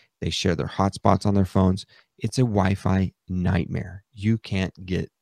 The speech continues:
anything done. And they will tell you, they will caveat the conversation like, "Okay, demo this for me." And they're like, "Well, Wi-Fi's in here, in here is crazy, so we've just created a video." So Portal Wi-Fi guys, they were at Showstoppers, and they said,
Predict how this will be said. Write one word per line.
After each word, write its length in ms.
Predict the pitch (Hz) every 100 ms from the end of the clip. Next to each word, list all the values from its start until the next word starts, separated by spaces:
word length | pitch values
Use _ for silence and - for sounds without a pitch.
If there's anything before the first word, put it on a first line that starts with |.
| _ _ -
anything 540 | 107 98 85 - -
done. 240 | - - 98
And 160 | 110 101 - - - _ _
they 100 | 117
will 140 | 143
tell 280 | 170 - 190
you, 60 | 202 -
they 220 | 101 135
will 120 | 156
caveat 680 | - - 180 202 170 127 76
the 80 | -
conversation 720 | 123 127 123 120 104 - 85
like, 200 | 87 -
"Okay, 200 | - 113
demo 260 | 117 175
this 200 | 117 -
for 160 | - 76
me." 100 | -
And 80 | -
they're 80 | 85
like, 180 | 76 -
"Well, 240 | 92 92 - - - -
Wi-Fi's 420 | 120 160 175 135
in 120 | 123
here, 180 | 107 110 -
in 160 | 104 107
here 200 | 107 98
is 120 | 95
crazy, 600 | - 131 117 90 87 87 - _
so 140 | -
we've 160 | 117 135
just 220 | 147 135
created 400 | - 113 110 92
a 40 |
video." 680 | 95 101 107 95 82 - - - _ _ _ _ _ _ _ _ _ _ _ _ -
So 160 | -
Portal 400 | 110 - 156 175
Wi-Fi 420 | 156 113 104 92 87
guys, 240 | - -
they 160 | 98 110
were 140 | 120
at 160 | 107 90
Showstoppers, 800 | - 80 - - - - - -
and 160 | 95 92
they 120 | 92
said, 440 | 87 92 87 85